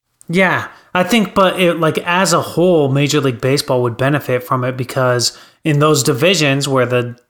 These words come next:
the first place team is twenty-one games ahead of the second place team and the second place team is,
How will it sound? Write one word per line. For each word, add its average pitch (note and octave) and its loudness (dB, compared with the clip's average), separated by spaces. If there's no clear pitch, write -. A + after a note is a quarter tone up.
the C3+ 0
first C#3+ 0
place C3+ 0
team C#3+ -2
is A#2+ -4
twenty-one C3+ 0
games B2 -2
ahead B2 -2
of A2+ -4
the G#2+ -8
second D3 -2
place B2 -2
team A#2+ -4
and C3 0
the A#2+ 0
second D3+ 0
place C3 0
team C3 0
is, A2+ -4